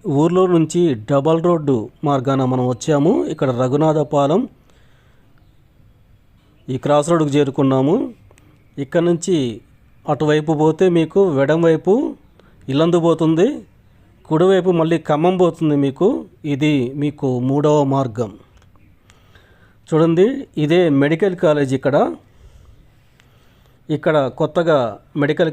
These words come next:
కాలేజ్ కడుతున్నారు. మీకు రఘునాథపాలెం నుంచి లోపలికి వస్తున్నప్పుడు గవర్నమెంట్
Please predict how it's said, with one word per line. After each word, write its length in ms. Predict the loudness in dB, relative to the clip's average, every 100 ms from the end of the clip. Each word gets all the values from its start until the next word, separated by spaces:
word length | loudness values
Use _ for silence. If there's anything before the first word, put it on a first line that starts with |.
| 0
కాలేజ్ 360 | 0 0 -2 -4 -6 -4
కడుతున్నారు. 540 | -4 -2 0 0 0 -2 -6 _ _ _ _
మీకు 180 | -4 -2 -2 0
రఘునాథపాలెం 960 | 0 0 2 2 0 0 0 0 0 -2
నుంచి 300 | -4 -4 -4 -4 -10 _ _ _ _ _ _ _ -4
లోపలికి 340 | -2 0 0 0
వస్తున్నప్పుడు 540 | -2 -2 -2 -2 0 0 0 -8 -20 _ _ _ _ _ _ _ _ _ _ _ _ _ _ _ _ _ _ _ _ _ -8
గవర్నమెంట్ 580 | 0 2 2 2 2